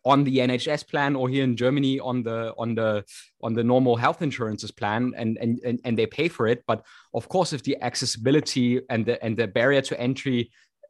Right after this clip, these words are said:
is a year or two years when you're halfway habituated or even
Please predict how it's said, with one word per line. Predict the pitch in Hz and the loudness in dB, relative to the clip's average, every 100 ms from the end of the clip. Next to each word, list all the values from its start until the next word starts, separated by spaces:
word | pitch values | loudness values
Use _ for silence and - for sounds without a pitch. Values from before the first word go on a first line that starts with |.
| _ | _
is | 135 127 117 - 147 | 2 2 0 -6 -4
a | |
year | 120 135 160 170 | 0 4 6 6
or | 135 | 4
two | 123 156 160 | -2 -4 -2
years | 143 151 120 | 2 2 0
when | 123 | -2
you're | 123 120 120 - | -2 -2 -6 -14
halfway | - 135 147 135 131 127 | -4 -2 -2 -2 0 0
habituated | 120 127 - 139 120 123 117 | -2 -6 -4 -2 -2 -4 -6
or | 120 | -4
even | 123 127 127 117 | -4 -2 0 -2